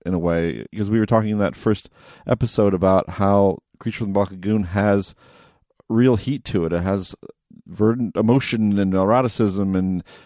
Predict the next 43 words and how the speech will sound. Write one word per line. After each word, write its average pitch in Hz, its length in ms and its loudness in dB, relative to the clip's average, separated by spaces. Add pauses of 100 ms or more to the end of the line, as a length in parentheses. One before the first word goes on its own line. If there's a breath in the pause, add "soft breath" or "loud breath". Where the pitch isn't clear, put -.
tension 120 500 0
and 90 220 0
excitement. 107 720 0 (120)
And 95 280 -2
I 107 100 0
just, 135 220 -6
I 110 120 0
felt 135 260 -2
like 110 180 -2
none 107 260 0
of 120 140 0
that 98 320 2 (440 soft breath)
was 98 300 0
there 101 440 2 (100)
in 87 200 -4
Shape 92 260 -2
of 85 100 -6
Water. 92 220 2
It 82 60 -6
just 92 200 -10
felt, - 340 0
the 98 100 -4
whole 123 200 -2
thing 120 220 -2
is 101 120 -2
just - 220 -10
so 107 240 2
fussed - 440 -4
over. 85 520 -2 (340 loud breath)
I 95 80 -4
just, 101 220 -6
I 104 80 -2
didn't 107 240 0
feel 120 480 2
the 98 160 -2
emotion 95 440 0
of 87 160 -2
it 87 80 0
at 82 200 -2
all. 85 340 0
It 67 80 -6
was 85 140 -8
just - 180 -8